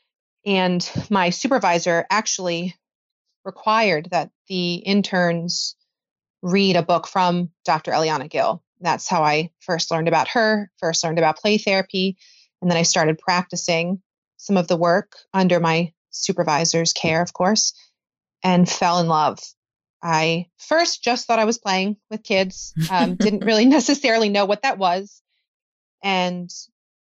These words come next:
Speaker 1: the more I saw how healing play can be for a child, the more I realized it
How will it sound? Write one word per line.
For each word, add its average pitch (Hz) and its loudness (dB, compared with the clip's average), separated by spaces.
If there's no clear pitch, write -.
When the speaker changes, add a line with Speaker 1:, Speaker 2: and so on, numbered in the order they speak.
Speaker 1:
the 208 -4
more 208 2
I 202 2
saw 185 2
how 180 0
healing 180 -6
play 175 -2
can 175 -4
be 170 0
for 170 0
a 170 2
child, 175 2
the 190 2
more 170 4
I 160 2
realized 156 0
it 165 -2